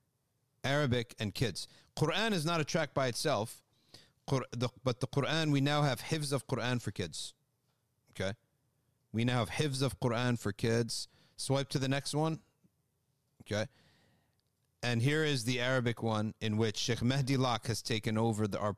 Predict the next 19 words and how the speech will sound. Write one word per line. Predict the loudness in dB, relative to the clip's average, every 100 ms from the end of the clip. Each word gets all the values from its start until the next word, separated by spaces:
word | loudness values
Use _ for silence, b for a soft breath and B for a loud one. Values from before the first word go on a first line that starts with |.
| -2
our | 0 0 0
program. | 0 -2 0 -4 -8 _ _ b b b
He | 0 2
is | 2 0
the | 0 0
ch-, | -2 -16 -6
head | -2 0
of |
the | 0 -2
Department | -2 -2 -2 -2 -6 -6
of | -2
Arabic, | 0 0 -4 -18 -20 _ _ _ -6
right? | -4 -4 -8 _ _ -10
He's | -6
the | -2
head | 0
of | 0
the | 0
Department | -2 -2 -8